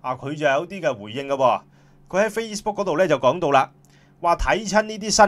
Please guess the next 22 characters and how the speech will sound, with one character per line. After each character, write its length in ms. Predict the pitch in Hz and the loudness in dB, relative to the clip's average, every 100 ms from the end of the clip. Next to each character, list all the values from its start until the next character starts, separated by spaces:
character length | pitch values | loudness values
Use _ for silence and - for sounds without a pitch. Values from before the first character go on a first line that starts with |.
| 170 | 4
聞 120 | 131 | -2
呢， 280 | 180 175 - | 0 0 0
都 180 | 185 147 | 0 -4
好 140 | 110 | -4
尷 500 | 110 143 180 120 123 | -8 -6 -2 -2 -2
尬 220 | 123 117 | -4 -4
㗎。 200 | 113 107 - _ _ _ _ _ - | -2 -4 -6 _ _ _ _ _ 0
其 220 | 156 160 | 0 2
實 220 | 180 190 | 2 4
啊， 120 | 165 | 4
佢 160 | 143 170 | 2 0
就 140 | 175 | 0
好 120 | 127 | 0
戥 180 | 135 220 | -4 -2
嗰 260 | - 127 160 | -2 -2 -2
啲 80 | 196 | 0
新 240 | 202 160 | 2 0
人 280 | 117 101 101 | -6 -8 -12
唔 40 | |
抵 80 | 104 | -10
㗎 260 | 110 170 143 | -8 -6 -4
噃。 220 | 117 | -4